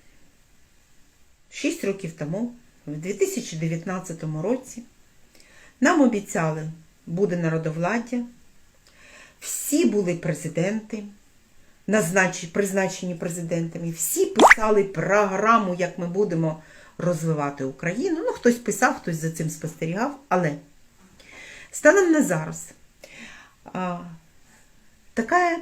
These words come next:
мелоч. Реєстрація петиції на сайті президента. Відмовлено.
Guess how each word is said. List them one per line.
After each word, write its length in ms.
мелоч. 760
Реєстрація 840
петиції 720
на 100
сайті 420
президента. 800
Відмовлено. 600